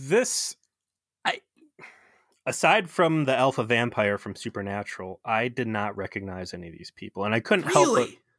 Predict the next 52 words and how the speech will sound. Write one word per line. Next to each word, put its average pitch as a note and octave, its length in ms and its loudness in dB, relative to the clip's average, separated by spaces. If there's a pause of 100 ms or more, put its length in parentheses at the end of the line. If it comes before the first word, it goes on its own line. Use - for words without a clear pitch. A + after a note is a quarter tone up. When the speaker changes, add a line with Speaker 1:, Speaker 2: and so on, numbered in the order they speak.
(280)
Speaker 1:
Yeah, C3 280 6
and C#3 120 4
I, C#3+ 140 4
I C3 100 4
couldn't F#3 380 0
help C#3 300 2
but A#2 120 -4
the A2 80 0
whole C3+ 200 0
time, B2 340 -2 (220)
like, G#2+ 160 -6
watching, A2 600 2 (560)
really C3 340 4
regret G#2+ 480 2
that - 80 -10
they G#2+ 80 0
didn't A2 180 0
get G#2+ 200 -4
somebody G#2+ 800 2
who G#2+ 120 -2
could G2 160 -6
step - 320 2
up - 140 -2
to G2+ 80 -8
the F#2+ 80 -2
plate G#2+ 320 -4 (100)
better F#2+ 480 4
to G#2 60 -10
play G2 240 0
this F#2 200 -4
Ransom F#2+ 440 -4
guy, G2 320 0 (480)
the, C3 180 2
the A#2+ 140 4
captain. G#2 580 2 (100)
Like, B2 260 2
the C3 200 4
whole F3 180 6
time, C#3+ 380 4 (100)
I C3 80 4
was B2+ 100 4
just A#2+ 140 -2
asking A#2+ 220 2
myself, A2 300 -2
like, G#2 160 -8
"Why C#3 240 4
couldn't F3+ 380 -2
this - 180 -2
have G2+ 120 -6
been G2+ 180 -4
Kurtwood G2 460 -6
Smith?" - 440 -14